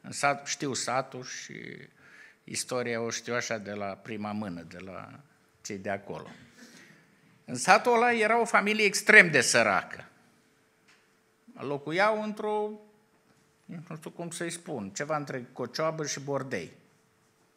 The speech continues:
Și familia avea două fete. Fetele au ajuns la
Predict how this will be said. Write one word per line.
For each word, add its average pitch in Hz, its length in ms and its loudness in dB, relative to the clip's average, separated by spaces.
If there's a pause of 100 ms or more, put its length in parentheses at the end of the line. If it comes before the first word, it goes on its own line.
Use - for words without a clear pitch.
(2750)
Și 240 920 2
familia 214 680 4
avea 226 360 6
două 233 320 4
fete. 196 540 6 (960)
Fetele 143 540 0
au 185 100 6
ajuns 175 440 2
la 151 520 4